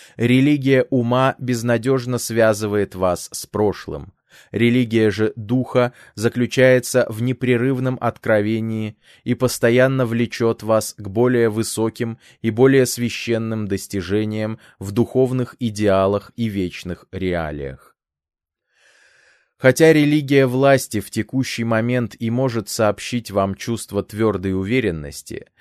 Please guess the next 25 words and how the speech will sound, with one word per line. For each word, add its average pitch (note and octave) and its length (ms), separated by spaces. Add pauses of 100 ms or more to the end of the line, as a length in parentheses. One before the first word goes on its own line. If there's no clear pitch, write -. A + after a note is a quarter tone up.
(160)
за G2+ 200
это C#3 380
приходящее B2 920
удовлетворение A2 1040
придется A#2+ 560
заплатить A2+ 640
высокую A2+ 680
цену A#2 520 (180)
утраты B2 640
вами A2+ 480
духовной G#2+ 640
свободы G#2 720 (200)
и A#2+ 100
религиозной G#2 800
независимости. F2+ 1080 (1000)
Отец C3 500
мой G2+ 200
в - 100
качестве A2+ 540
платы A2 440
за F#2+ 200
вход - 340
в - 80
Царство F#2+ 540
Небесное A2+ 720